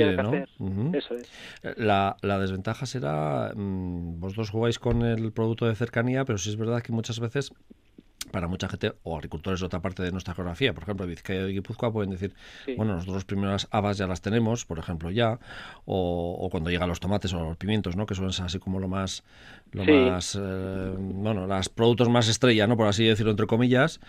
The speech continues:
Speaker 2: Sí,
Speaker 1: eh,
Speaker 2: sí.
Speaker 1: os llega más tarde para cuando ya todo el mundo ya está, mm, surtiendo los mercados de alrededor, ¿no?
Speaker 2: Sí, sí, pasa, pasa así un poquito. Pero bueno, luego cada lugar tiene lo suyo, ¿no?
Speaker 1: Bien.
Speaker 2: Así como allá <laughs> tienen un poco más enchufe con el clima, que les, les va un poquito mejor, más suave.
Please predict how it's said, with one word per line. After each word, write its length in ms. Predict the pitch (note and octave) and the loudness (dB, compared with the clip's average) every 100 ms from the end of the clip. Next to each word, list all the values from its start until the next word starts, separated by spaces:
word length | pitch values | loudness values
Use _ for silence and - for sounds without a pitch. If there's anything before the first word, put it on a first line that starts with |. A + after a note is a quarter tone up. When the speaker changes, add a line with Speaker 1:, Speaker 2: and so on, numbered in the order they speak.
| - - | -2 4
Speaker 2:
Sí, 300 | D3 B2 - | 6 4 0
Speaker 1:
eh, 500 | G#2 G2 F#2+ F#2 F2+ | 4 6 6 6 2
Speaker 2:
sí. 40 | - | 2
Speaker 1:
os 120 | A2 | 2
llega 200 | G#2+ A2+ | 4 4
más 160 | A#2 A#2 | 4 4
tarde 240 | B2+ C#3+ | 2 4
para 180 | C3+ G#2 | 4 4
cuando 260 | G#2 F#2+ G2 | 4 2 2
ya 200 | A2 G#2 | 2 4
todo 160 | A2+ | 4
el 80 | G#2 | 4
mundo 240 | G#2+ G#2 | 4 4
ya 100 | G#2 | 4
está, 680 | G2+ - F#2+ F#2+ F2+ F2+ F2 F2 | 4 2 4 4 4 4 2 2
mm, 200 | E2+ F2+ | -2 -2
surtiendo 380 | A#2 - G#2 G2 | -2 2 2 2
los 100 | F#2 | 2
mercados 380 | F#2+ G2+ F#2+ F2+ | 0 2 2 2
de 60 | |
alrededor, 400 | F2 F#2 B2 C#3+ | 0 0 4 4
¿no? 240 | G2+ D#3+ G3+ _ - - - - - - - - | 4 0 -2 _ -20 -20 -20 -20 -20 -20 0 10
Speaker 2:
Sí, 240 | G3 G3 - - | 10 10 4 4
sí, 140 | F3+ - - | 4 4 4
pasa, 240 | F3 D#3+ C3+ | 6 6 2
pasa 240 | - D3 B2+ | 0 0 0
así 180 | - C3+ | -2 -4
un 60 | |
poquito. 420 | B2+ B2 B2 D3 D#3 _ - | -4 -6 -2 -4 -4 _ -4
Pero 140 | C#3+ D3 | 4 10
bueno, 120 | E3 | 12
luego 140 | E3 | 10
cada 200 | D#3+ E3+ | 8 6
lugar 260 | E3 E3+ F3 | 8 6 4
tiene 180 | F#3+ F3+ | 8 8
lo 80 | C3+ | 8
suyo, 300 | - D#3 B2+ | 2 0 2
¿no? 220 | D3 F3+ _ | 0 -4 _
Speaker 1:
Bien. 260 | G2+ F2+ C#2+ C#2 - | -6 -4 -4 -8 2
Speaker 2:
Así 240 | C#3+ - | 4 4
como 220 | D#3 D#3+ D#3 | 8 8 10
allá 340 | D#3+ D#3+ D#3+ | 8 6 6
<laughs> 20 | |
tienen 220 | E3 D#3+ | 8 8
un 60 | D#3+ | 8
poco 240 | E3+ - | 6 8
más 160 | D#3 D3 | 6 8
enchufe 340 | D3+ - E3+ | 4 4 6
con 140 | D#3+ D#3 | 8 8
el 80 | C#3+ | 8
clima, 440 | G#3 F#3+ F3+ G#3 - | 6 8 8 4 0
que 100 | C#3+ | 0
les, 120 | C3+ - | 0 -4
les 180 | D3+ C#3 | -6 0
va 40 | D3+ | 0
un 60 | |
poquito 280 | D3+ D3+ D3 | 0 -2 2
mejor, 320 | D3+ - F3 | 4 6 6
más 140 | D3+ D3 | 6 6
suave. 360 | F3+ E3 F3 | 10 10 8